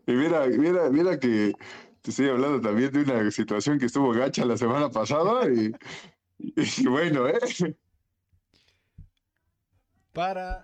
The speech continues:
Speaker 1: Pero
Speaker 2: este, para ayudarte un poco ahí en, en ese de los Patriotas, está fuera Jacoby Myers por una,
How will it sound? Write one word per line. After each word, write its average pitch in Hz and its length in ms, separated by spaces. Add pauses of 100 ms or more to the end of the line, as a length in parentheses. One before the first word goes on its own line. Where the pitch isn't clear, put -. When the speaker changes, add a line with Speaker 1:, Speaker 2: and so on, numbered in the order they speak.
(120)
Speaker 1:
Pero 113 380
Speaker 2:
este, - 220
para 127 180
ayudarte 147 360
un 156 60
poco 160 240
ahí 147 160
en, 151 80
en 131 220
ese 127 380
de 113 120
los 123 160
Patriotas, 160 720
está 123 340
fuera 127 800
Jacoby 131 320
Myers 175 380
por 127 200
una, 117 500